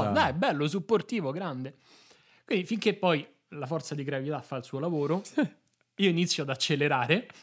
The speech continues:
Speaker 1: supero l'ottuagenario di cui prima.
Speaker 2: Beh, meno male.
Speaker 1: Ok? Supero loro, prendo sta discesa dove a un certo punto avevo capito che non avevo possibilità di frenare, quindi dovevo solo arrivare alla fine della discesa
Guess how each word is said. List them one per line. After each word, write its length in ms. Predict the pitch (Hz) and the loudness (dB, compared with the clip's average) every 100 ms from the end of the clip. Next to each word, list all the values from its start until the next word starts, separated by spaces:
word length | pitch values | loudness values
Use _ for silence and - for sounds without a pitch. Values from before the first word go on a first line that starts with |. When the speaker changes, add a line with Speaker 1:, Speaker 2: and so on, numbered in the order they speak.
| - - - - - | -20 -8 -2 -2 -2
Speaker 1:
supero 460 | - 233 233 190 170 | 0 4 6 6 6
l'ottuagenario 760 | 165 165 151 151 160 160 143 | 2 0 0 2 2 2 0
di 80 | 135 | -2
cui 160 | 131 151 | 0 2
prima. 280 | 147 131 170 | 2 12 12
Speaker 2:
Beh, 60 | |
meno 160 | 135 135 | 12 8
male. 420 | 131 127 120 160 | 8 8 10 8
Speaker 1:
Ok? 280 | 151 160 190 - - - - - _ _ | 8 4 -2 -10 -20 -20 -20 -20 _ _
Supero 540 | - - 302 214 185 | -2 6 8 10 10
loro, 400 | 233 196 185 190 | 12 10 8 6
prendo 380 | 190 233 202 180 | 6 4 4 2
sta 240 | 175 - 170 | 2 2 2
discesa 540 | 226 - 175 165 165 | 2 2 0 0 0
dove 100 | 160 | -2
a 40 | 160 | -2
un 60 | |
certo 240 | 156 170 170 | -4 -4 -4
punto 220 | 147 139 | -4 -4
avevo 140 | 135 | -2
capito 180 | 143 139 | -2 -4
che 40 | 135 | -6
non 180 | 139 139 | -4 -4
avevo 280 | 156 135 | -4 -4
possibilità 600 | 123 135 - 117 123 123 | -6 -10 -10 -10 -8 -6
di 120 | 120 123 | -6 -8
frenare, 360 | 123 123 117 | -6 -6 -6
quindi 220 | 139 131 | -6 -6
dovevo 220 | 131 135 143 | -4 -2 -2
solo 180 | 160 | 0
arrivare 380 | 139 135 147 143 | 0 0 0 0
alla 180 | 131 139 | 0 0
fine 240 | 185 160 | 2 0
della 200 | 143 143 | 0 -2
discesa 460 | 151 147 139 127 127 | -2 -4 -4 -4 -6